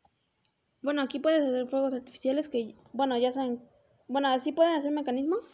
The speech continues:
Aunque yo creo que sería mejor con un reloj. Y así podría salir con los dispensadores. Aquí los rieles que hay. Este que funciona con redstone para ir más rápido. Este que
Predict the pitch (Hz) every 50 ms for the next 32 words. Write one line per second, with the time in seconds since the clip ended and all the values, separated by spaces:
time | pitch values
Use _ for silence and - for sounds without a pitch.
0 | - - - _ _ _ _ _ - 320 - 277 247 240 254 247 262 277 269 -
1 | 302 302 311 294 269 254 247 240 226 233 254 269 262 247 262 254 262 254 254 254
2 | 240 214 208 233 285 - - - - - 240 240 226 285 277 - 254 226 226 226
3 | 233 - 247 240 254 285 285 285 - - - - - - - - 233 226 220 220
4 | 226 233 - - - - 220 220 208 214 - 226 226 233 226 247 277 269 254 247
5 | 254 - - - - - - - - - - - - - - - - - - _
6 | _ _ _ _ _ _ _ _ - _ _ - _ _ - - _ _ _ _
7 | _ _ _ _ _ _ _ _ _ _ _ - 247 240 240 285 302 311 302 285
8 | 247 240 285 277 302 311 320 381 440 427 - - - - - _ _ _ 453 427
9 | - - 269 262 254 254 254 254 254 262 262 262 - - _ _ _ _ - 269
10 | 269 269 - 330 311 311 262 233 240 - - 226 233 226 220 220 - - - 262
11 | 269 269 277 269 247 233 240 247 240 - - - 269 240 247 220 214 226 233 240
12 | 240 247 240 240 - 277 269 359 - - - _ _ _ _ _ _ _ _ _
13 | _ _ _ _ _ _ _ _ _ _ _ _ _ _ - 277 277 - 339 339
14 | 330 277 262 247 240 233 233 240 240 - -